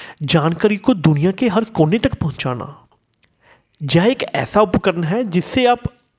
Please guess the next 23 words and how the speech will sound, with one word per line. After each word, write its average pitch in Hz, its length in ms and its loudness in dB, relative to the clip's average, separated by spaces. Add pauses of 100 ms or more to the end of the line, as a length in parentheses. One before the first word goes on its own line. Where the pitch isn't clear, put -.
(380)
अधिक 160 280 0
से 220 120 0
अधिक 208 280 0
लोगों 156 280 4
को 269 240 0 (340)
अपनी 247 300 2
पसंद 202 400 -2
के 247 160 -2
विषयों 165 340 0
पर 214 120 0
बातें 156 480 -2 (280)
और 233 140 0
उनसे 226 280 4
जानकारी 170 440 2
प्राप्त 190 360 0
करने 151 300 0
का 285 200 -2 (240)
एक 247 180 -2
मनोरंजन 165 640 2
तरीका 156 440 0
प्रदान 151 520 -2
करते - 320 -4
हैं। 139 400 -10